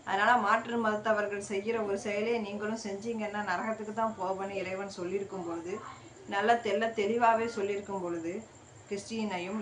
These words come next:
யூதர்களையும் பின்பற்றாதீங்கன்னு அல்லாஹ் சொல்லியிருக்கும் பொழுது, குரான்ல வெளிப்படையாவே சொல்லியிருக்கும் பொழுது, இந்த மாதிரியெல்லாம் அனாச்சாரமான விஷயத்தை செஞ்சுட்டு இருக்கீங்களே, அப்ப முஸ்லிம் மனிதர்களை அல்லாஹ் எப்படி தண்டிப்பான்? இல்ல,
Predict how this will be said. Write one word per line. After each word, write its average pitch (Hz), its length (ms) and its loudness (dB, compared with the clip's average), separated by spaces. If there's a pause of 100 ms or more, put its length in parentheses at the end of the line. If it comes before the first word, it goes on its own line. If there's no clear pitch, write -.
யூதர்களையும் 208 640 -2
பின்பற்றாதீங்கன்னு 214 1000 0
அல்லாஹ் 190 280 -2
சொல்லியிருக்கும் 196 420 -2
பொழுது, 170 200 -6 (100)
குரான்ல 175 380 0 (880)
வெளிப்படையாவே 240 640 6 (100)
சொல்லியிருக்கும் 220 460 2
பொழுது, 190 280 0 (240)
இந்த 220 120 2 (100)
மாதிரியெல்லாம் 220 400 6
அனாச்சாரமான 214 640 2
விஷயத்தை 202 420 -2
செஞ்சுட்டு 202 300 -4
இருக்கீங்களே, 180 480 0 (1120)
அப்ப 208 240 2
முஸ்லிம் 240 380 0
மனிதர்களை 196 580 2
அல்லாஹ் 185 300 0
எப்படி 220 200 -2 (120)
தண்டிப்பான்? 180 420 -4 (840)
இல்ல, 190 100 -4